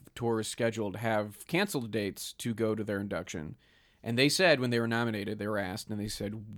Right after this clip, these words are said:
"We won't show up. We have a date in Brazil. We don't really care that much, and we already have this commitment.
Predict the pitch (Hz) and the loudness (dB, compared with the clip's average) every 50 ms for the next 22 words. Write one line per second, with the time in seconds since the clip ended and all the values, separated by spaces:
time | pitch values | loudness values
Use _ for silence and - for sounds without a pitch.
0 | 104 104 117 113 110 110 113 110 110 107 110 104 98 - - - 90 76 62 - | -4 0 2 4 4 6 4 4 4 2 0 0 -2 -2 -6 -6 -6 -6 -6 -8
1 | - _ _ - _ _ _ - 113 110 117 113 107 104 104 104 101 107 104 98 | -10 _ _ -20 _ _ _ -2 0 2 2 2 2 2 0 -2 0 -2 -2 -2
2 | 104 - - 107 101 104 104 - 101 95 87 85 98 - - - - - 113 110 | -2 -4 -6 -6 -6 -6 -6 -4 -4 -4 -2 -4 -4 -8 -12 -14 -8 -4 -2 -2
3 | 107 - 104 117 123 127 127 117 - - 113 113 110 104 98 98 107 104 101 101 | -2 -2 -2 0 2 2 0 0 2 2 4 4 4 4 2 2 2 0 0 -2
4 | - - - - 101 98 95 92 92 92 95 104 101 95 101 - - - 107 92 | -4 -6 -4 -4 -4 -2 0 0 0 0 0 0 0 -2 -2 -4 -4 -4 -4 -4
5 | - - 87 85 - | -4 -4 -4 -6 -6